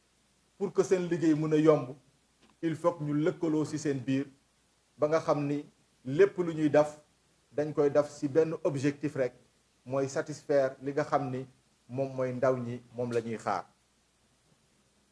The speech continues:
der, ñépp xam nañ ni dañu am taxawaay boo xam ni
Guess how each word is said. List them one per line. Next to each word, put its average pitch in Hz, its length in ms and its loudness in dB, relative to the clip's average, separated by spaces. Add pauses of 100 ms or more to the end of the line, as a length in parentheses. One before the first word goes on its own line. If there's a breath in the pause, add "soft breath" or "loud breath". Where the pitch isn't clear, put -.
(600)
der, 196 640 12 (120)
ñépp 208 360 4
xam 185 240 2
nañ 180 200 2
ni 202 240 -2 (960)
dañu 165 280 2
am 190 220 0
taxawaay 185 400 6
boo 170 180 6
xam 160 280 0
ni 175 240 -6